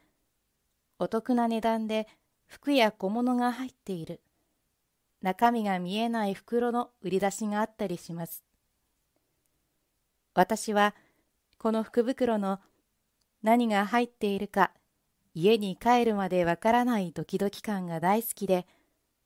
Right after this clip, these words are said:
毎年一つ買っていました。それから、初詣は、その年初めて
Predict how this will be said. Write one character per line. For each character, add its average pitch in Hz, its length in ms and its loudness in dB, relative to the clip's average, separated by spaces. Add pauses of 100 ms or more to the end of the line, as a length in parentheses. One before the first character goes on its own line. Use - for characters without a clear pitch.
(360)
毎 226 240 2
年 254 440 -2 (120)
一 233 260 -4
つ - 260 -6 (360)
買 160 120 -4
っ - 20 -8
て - 160 -8
い 185 140 -2
ま 190 120 -6
し - 120 -12
た。 - 160 -6 (1600)
そ 214 140 4
れ 233 100 4
か 220 140 0
ら、 220 200 4 (400)
初 220 320 2
詣 254 320 4
は、 185 240 4 (600)
そ - 140 -2
の 226 100 4
年 220 320 -2
初 208 260 -2
め 240 120 0
て - 320 2